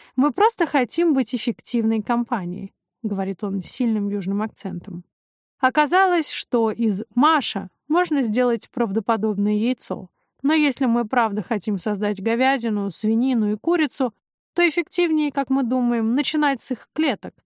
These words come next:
отталкиваться от вкуса, отталкиваться от текстуры и, плюс ко всему, от названия. Джош не понаслышке знаком с важностью правильных названий.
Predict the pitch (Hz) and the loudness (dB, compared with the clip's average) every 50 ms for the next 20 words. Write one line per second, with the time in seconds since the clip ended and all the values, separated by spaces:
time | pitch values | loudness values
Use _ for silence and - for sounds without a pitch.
0 | _ _ _ _ - 240 220 - 233 226 220 - - 214 214 190 - - 208 202 | _ _ _ _ -8 -6 -2 0 0 0 0 -2 -2 -4 -4 -4 -2 -4 -4 -4
1 | - - - - - 311 269 214 - - - 185 180 _ _ _ _ _ _ - | -4 -8 -14 -6 -2 -2 0 0 -2 -6 -10 -12 -16 _ _ _ _ _ _ -6
2 | 330 - - 330 302 - - 262 240 233 - - 226 208 - _ - - 226 - | -2 0 2 2 2 0 0 -2 -2 -2 -2 -2 -2 -4 -4 _ -8 -8 -8 -8
3 | - - - - _ - 330 359 370 330 311 285 262 - _ - 240 202 - 233 | -8 -10 -14 -8 _ 0 2 2 2 2 0 0 -2 -6 _ -4 -4 -2 -2 -2
4 | 214 196 - - - 208 - - - 302 302 339 339 320 - _ _ _ _ - | -2 -2 -4 -6 -8 -8 -4 -2 0 0 2 0 0 -2 -6 _ _ _ _ -6
5 | 320 302 - 277 269 226 190 175 180 165 160 - - 156 - _ _ _ _ _ | -4 -2 0 0 0 0 -2 -6 -8 -8 -10 -12 -16 -16 -18 _ _ _ _ _
6 | _ _ _ _ _ _ _ _ _ _ _ _ _ _ _ _ - 233 214 269 | _ _ _ _ _ _ _ _ _ _ _ _ _ _ _ _ -4 0 2 2
7 | 262 247 - - 269 277 262 339 320 339 349 330 - - 214 196 - - - 190 | 2 2 2 2 0 2 2 2 2 2 2 0 0 -2 -2 -2 -4 -6 -4 -2
8 | 196 226 226 220 - 311 330 311 277 262 - 226 233 233 226 196 214 220 208 - | 0 0 0 0 2 2 2 2 0 -2 -2 0 0 2 2 2 0 -2 -2 -4
9 | - 254 240 226 226 214 _ _ - 247 226 208 185 196 196 196 202 - - 254 | -2 -2 0 0 -2 -4 _ _ -2 0 0 0 -2 -2 -4 -4 -4 -2 -2 -2
10 | 247 247 214 175 170 160 160 156 156 156 | 0 -2 -2 -6 -10 -12 -12 -14 -16 -18